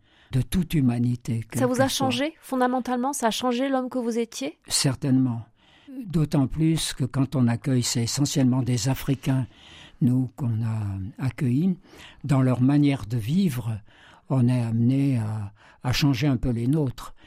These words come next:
Speaker 1: Ils connaissent pas la montre, ils ont des manières de se situer. Alors, au début, on, on proteste, on crie, on, puis finalement, tout doucement, on se dit, « Bon,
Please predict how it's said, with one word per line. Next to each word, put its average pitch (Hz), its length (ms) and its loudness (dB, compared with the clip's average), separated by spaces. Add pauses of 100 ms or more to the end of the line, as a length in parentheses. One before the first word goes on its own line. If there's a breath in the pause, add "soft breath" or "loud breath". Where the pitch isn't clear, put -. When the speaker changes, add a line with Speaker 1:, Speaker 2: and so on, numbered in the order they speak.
(300 soft breath)
Speaker 1:
Ils - 100 -2
connaissent 120 380 0
pas 117 460 -2
la 113 120 -2
montre, 147 720 0 (400 loud breath)
ils 123 180 0
ont - 80 4
des 117 140 0
manières 127 340 4
de - 60 -10
se - 100 -4
situer. 131 640 0 (380 loud breath)
Alors, 123 340 -4
au 143 80 2
début, 139 480 2
on, 104 300 -4
on 117 40 -2
proteste, 180 760 -4
on 117 80 -2
crie, 175 600 0
on, 117 120 -2
puis 120 240 -4
finalement, 123 560 -2
tout 151 160 -6
doucement, 120 400 -2
on - 20 -6
se 104 60 -10
dit, « 113 140 -4
Bon, 101 200 -6